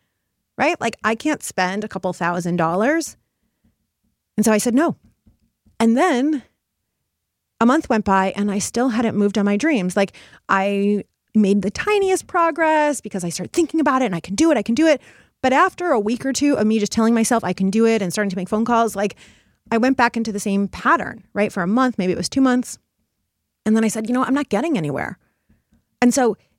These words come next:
if this guy can help me just make two thousand dollars or whatever it was, like, if this guy can help me get <laughs> off the dime,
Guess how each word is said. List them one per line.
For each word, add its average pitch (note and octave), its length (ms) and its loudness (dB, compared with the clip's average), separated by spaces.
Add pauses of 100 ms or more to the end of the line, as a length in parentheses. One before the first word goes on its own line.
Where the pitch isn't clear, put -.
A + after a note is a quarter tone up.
if - 180 0
this D#4+ 180 -2
guy C#4 240 2
can A3 140 -4
help A3 140 -2
me A3+ 80 -4
just G#3 160 -6
make G#3 140 -2 (140)
two A3 220 0
thousand G#3 380 0
dollars F3 460 -2
or D#3+ 60 -8
whatever F#3 320 -2
it - 80 -4
was, F#3 240 0 (220)
like, A3+ 200 0
if - 160 -2
this D4 160 0
guy C4 160 0
can A#3 140 -4
help G3+ 160 -4
me G#3+ 60 0
get G#3+ 140 2
<laughs> G#3 60 -2
off G3 100 -8
the F#3+ 80 -2
dime, G3 480 2